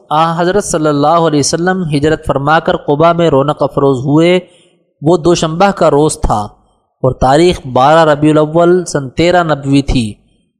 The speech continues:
اور علماء سیر کے نزدیک آپ مکہ مکرمہ سے بروز پنجشنبہ ستائیس صفر المظفر کو برآمد ہوئے۔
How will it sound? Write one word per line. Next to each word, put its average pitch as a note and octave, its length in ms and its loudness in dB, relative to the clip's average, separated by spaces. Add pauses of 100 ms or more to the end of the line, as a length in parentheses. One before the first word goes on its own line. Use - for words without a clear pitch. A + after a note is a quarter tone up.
(220)
اور D3 240 2
علماء E3 360 2
سیر E3+ 320 0
کے D#3 140 -4
نزدیک C#3+ 600 -2
آپ E3 320 0
مکہ D#3 320 -2
مکرمہ D3+ 560 -2
سے F3 220 -2
بروز C#3+ 400 0
پنجشنبہ F3 600 0 (680)
ستائیس F3+ 480 2
صفر D#3 380 -2
المظفر D3+ 540 0
کو F3+ 260 0
برآمد C3+ 440 0
ہوئے۔ B2 340 2